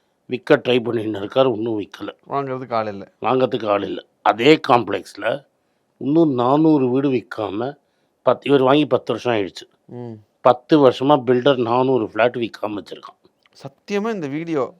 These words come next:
Speaker 2: பார்க்குறவங்க சார், வீடு வாங்கணும்னு ஒரு தாட் வச்சிருந்தாங்கன்னு வைங்களேன்.
Speaker 1: எங்க இருக்குன்னா, குரோம்பேட்ல இருக்கு.
Speaker 2: ம்.
Speaker 1: உன்னை கான்டாக்ட் பண்ண சொல்ல, நீ வீட்டை போய் காமிச்சிட்டு வந்துடு.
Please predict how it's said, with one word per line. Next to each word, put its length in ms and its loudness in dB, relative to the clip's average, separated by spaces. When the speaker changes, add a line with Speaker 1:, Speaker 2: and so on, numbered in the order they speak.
Speaker 2:
பார்க்குறவங்க 460 0
சார், 300 -8
வீடு 320 -4
வாங்கணும்னு 460 2
ஒரு 180 -2
தாட் 260 2
வச்சிருந்தாங்கன்னு 640 -4
வைங்களேன். 320 -4
Speaker 1:
எங்க 220 6
இருக்குன்னா, 440 2
குரோம்பேட்ல 500 0
இருக்கு. 400 -4
Speaker 2:
ம். 200 -14
Speaker 1:
உன்னை 240 -4
கான்டாக்ட் 420 4
பண்ண 180 -6
சொல்ல, 200 0
நீ 140 2
வீட்டை 320 2
போய் 260 -4
காமிச்சிட்டு 380 -6
வந்துடு. 280 -8